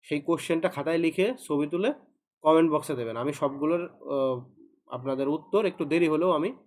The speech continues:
সবগুলোর উত্তর নিজে করে করে বুঝায় বুঝায় দিব, অথবা এটার উপর একটা সলভ ক্লাস নেবো। যার যার যে অঙ্কগুলো সমস্যা আছে, ওই অঙ্কগুলো করে বুঝায় একটা সলভ ক্লাস নেবো।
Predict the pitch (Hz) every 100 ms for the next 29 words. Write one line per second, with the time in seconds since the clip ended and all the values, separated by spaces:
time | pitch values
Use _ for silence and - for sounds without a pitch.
0 | _ _ _ 131 135 151 151 151 190 147
1 | 147 147 143 160 147 151 170 131 127 123
2 | 127 127 123 110 120 135 196 - - _
3 | _ _ - 143 160 156 165 - 180 -
4 | 147 143 - - 127 120 127 131 139 135
5 | 139 147 139 143 139 151 - 139 143 165
6 | 175 147 143 139 156 160 165 185 135 135
7 | 175 196 123 - 117 113 107 110 110